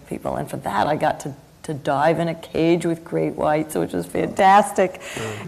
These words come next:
Speaker 1: And, you know, I'm not, as you know, if you, if, as you know from reading the, the, the book, I am not a good diver. Um, and you add the often claustrophobic feeling of diving to being in a steel cage while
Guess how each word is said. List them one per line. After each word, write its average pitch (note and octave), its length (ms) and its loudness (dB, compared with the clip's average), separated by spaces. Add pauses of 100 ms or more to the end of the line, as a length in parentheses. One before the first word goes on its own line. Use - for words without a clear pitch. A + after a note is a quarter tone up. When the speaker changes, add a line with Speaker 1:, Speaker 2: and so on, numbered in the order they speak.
Speaker 1:
And, F#3+ 360 8 (400)
you A3 100 6
know, G3 140 10
I'm G3 220 6
not, G3+ 320 4
as E3+ 160 0
you F#3+ 80 2
know, F#3+ 280 8
if D#3+ 100 -2
you, F3+ 240 0
if, E3+ 160 -6 (420)
as E3 240 -2
you F#3+ 80 6
know E3 220 6
from D#3+ 180 -4
reading D3+ 380 0
the, C#3 100 -8 (200)
the, D3+ 280 0
the - 180 -2
book, D#3 400 6
I E3 120 2
am D#3+ 120 0
not D#3+ 220 6
a E3 80 6
good D#3 240 -2
diver. D#3 500 6 (460)
Um, E3 560 2
and D3+ 400 0 (200)
you F3+ 240 4
add E3+ 640 4 (200)
the C#3+ 340 -4 (500)
often D#3 340 0
claustrophobic D3+ 720 -2
feeling E3 460 0
of C3+ 120 -6
diving E3 500 6
to E3 100 -6
being E3 500 4
in D#3+ 160 -2
a D3 60 -4
steel F3 440 -2
cage A3 600 6
while D3 500 4